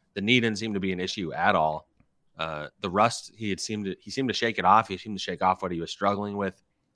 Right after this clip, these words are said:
Like, he, it was a very encouraging, you know,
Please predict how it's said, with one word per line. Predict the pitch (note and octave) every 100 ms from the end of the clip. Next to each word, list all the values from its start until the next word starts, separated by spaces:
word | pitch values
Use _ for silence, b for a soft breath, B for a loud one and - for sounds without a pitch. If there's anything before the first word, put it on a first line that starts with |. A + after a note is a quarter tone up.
| -
Like, | G#2+
he, | A#2 B2 _ _ _
it | -
was | B2
a | B2+
very | B2 D3+ D3
encouraging, | G#2+ B2 A#2+ G2 G#2 F#2+ F#2+ - _ _ _ _
you | G2+
know, | G2 F#2+ F2+